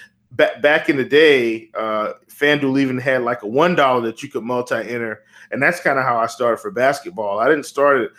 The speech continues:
the nine dollar to fifteen. I started with the one dollar contest, but that's probably, what, three or four years ago now, Stevie? They don't even have that contest anymore.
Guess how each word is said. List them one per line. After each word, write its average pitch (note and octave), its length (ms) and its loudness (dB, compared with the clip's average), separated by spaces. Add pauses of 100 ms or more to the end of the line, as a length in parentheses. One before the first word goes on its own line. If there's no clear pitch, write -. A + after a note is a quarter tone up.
(240)
the B2 80 -4
nine C3+ 320 0
dollar B2 240 2
to A2 80 -6
fifteen. D3+ 400 -4
I B2+ 100 0
started D3 320 0
with C3 140 -2
the A2+ 80 -4
one C#3+ 260 0
dollar C#3+ 260 4
contest, B2+ 520 -4
but G#2+ 180 -6 (320)
that's C#3 180 0
probably, B2+ 300 2
what, A#2 260 -2
three C#3+ 180 0
or C#3 40 2
four C#3 220 0
years C3+ 240 0
ago C3+ 180 -2
now, C3+ 160 0
Stevie? D3 340 -2
They C3 120 2
don't C#3+ 160 0
even A2+ 180 -6
have C3+ 240 0
that A2 220 -8
contest A2 420 -10
anymore. G#2 540 -6